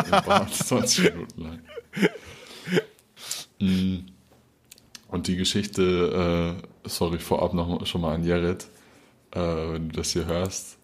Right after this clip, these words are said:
Ich hoffe, äh, Dagmar hört's nicht. <laughs> Wir waren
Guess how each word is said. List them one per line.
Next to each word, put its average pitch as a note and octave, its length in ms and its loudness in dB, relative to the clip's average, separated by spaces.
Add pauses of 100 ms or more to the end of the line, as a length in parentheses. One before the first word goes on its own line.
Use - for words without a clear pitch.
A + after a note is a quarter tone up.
(500)
Ich - 140 -4
hoffe, E2+ 760 2
äh, - 240 -14
Dagmar E2 320 -4
hört's E2 400 -6
nicht. F#2+ 520 0
<laughs> - 40 4 (1400)
Wir F2+ 220 0
waren F2 540 2